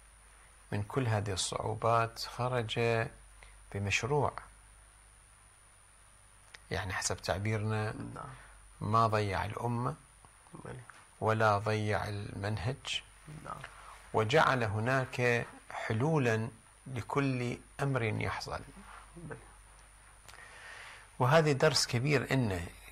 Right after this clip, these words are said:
Speaker 1: نحن كأناس نعمل أو نعيش في مجتمع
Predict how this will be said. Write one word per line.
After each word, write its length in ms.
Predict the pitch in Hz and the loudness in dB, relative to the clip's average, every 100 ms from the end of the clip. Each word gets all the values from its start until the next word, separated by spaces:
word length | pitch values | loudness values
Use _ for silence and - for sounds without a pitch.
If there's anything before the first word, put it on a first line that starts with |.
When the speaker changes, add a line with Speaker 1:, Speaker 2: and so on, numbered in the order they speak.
| - - | -20 -6
Speaker 1:
نحن 380 | 95 104 110 107 | -2 -2 0 -4
كأناس 1600 | - 104 107 107 110 - - - - - - - 113 113 113 - - | -2 0 0 0 -2 -10 -16 -18 -18 -20 -20 -10 -2 2 2 2 0
نعمل 360 | 90 101 107 113 170 - - | 0 0 -4 -6 -14 -16 -6
أو 340 | 98 92 92 - | -4 -4 -6 -4
نعيش 340 | 98 107 104 | -2 0 0
في 120 | - | -2
مجتمع 560 | 113 113 - 123 117 107 | -4 -4 -2 -2 -2 -4